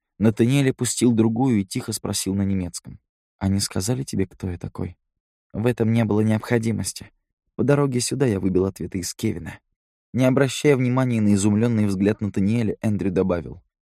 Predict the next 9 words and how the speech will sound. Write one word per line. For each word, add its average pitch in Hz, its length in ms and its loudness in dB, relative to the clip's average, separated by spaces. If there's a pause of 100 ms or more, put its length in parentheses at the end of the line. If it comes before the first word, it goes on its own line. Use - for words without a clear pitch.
(220)
«Оказывается, 95 640 -2
ты 107 100 -4
вовсе 87 340 -4
не 104 100 -4
сирота. 113 540 -4 (520)
Где 156 200 -2
сейчас - 320 -4
твой 127 200 0
отец?» - 380 -10